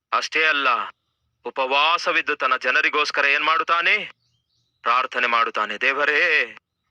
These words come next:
ಅವರು ನಿನ್ನ ಹೆಸರುಗೊಂಡ ಪ್ರಜೆಗಳಲ್ಲವೋ?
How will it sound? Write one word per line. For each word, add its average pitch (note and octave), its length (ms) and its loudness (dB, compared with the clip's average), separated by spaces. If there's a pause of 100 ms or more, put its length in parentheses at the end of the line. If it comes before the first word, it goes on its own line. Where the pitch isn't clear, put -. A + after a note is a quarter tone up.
(840)
ಅವರು C#3+ 300 0
ನಿನ್ನ F#3 240 0
ಹೆಸರುಗೊಂಡ F3 640 0
ಪ್ರಜೆಗಳಲ್ಲವೋ? E3 1120 0